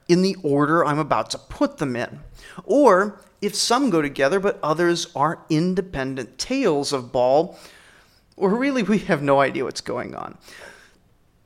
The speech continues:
The whole cycle, if we do take it as a complete thing, is estimated to have spanned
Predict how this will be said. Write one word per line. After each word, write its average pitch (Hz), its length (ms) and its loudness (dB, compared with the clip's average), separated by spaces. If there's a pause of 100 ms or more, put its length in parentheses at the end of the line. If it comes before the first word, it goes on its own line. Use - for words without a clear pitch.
(260)
The 196 100 -2
whole 262 480 6
cycle, 139 800 -2 (640)
if 196 160 0
we 214 80 2
do 220 200 -2
take 185 280 0
it 160 80 -4
as 151 160 2
a 151 100 0
complete 247 680 -6
thing, 143 540 -4 (300)
is 208 260 0
estimated 269 500 2
to 233 60 2
have 185 280 -4
spanned 170 560 0